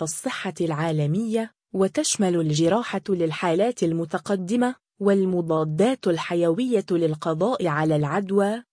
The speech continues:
ونظافة الوجه للحد من انتقال المرض، وتحسين البيئة،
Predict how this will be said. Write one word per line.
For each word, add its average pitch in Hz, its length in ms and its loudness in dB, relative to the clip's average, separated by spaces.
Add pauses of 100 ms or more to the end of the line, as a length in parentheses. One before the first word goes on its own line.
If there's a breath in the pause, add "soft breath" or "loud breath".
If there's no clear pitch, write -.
(140)
ونظافة 180 720 0
الوجه 180 480 0
للحد 196 560 -4
من 165 200 -2
انتقال 175 640 -2
المرض، 190 600 -2 (240)
وتحسين 185 800 -2
البيئة، 208 580 -2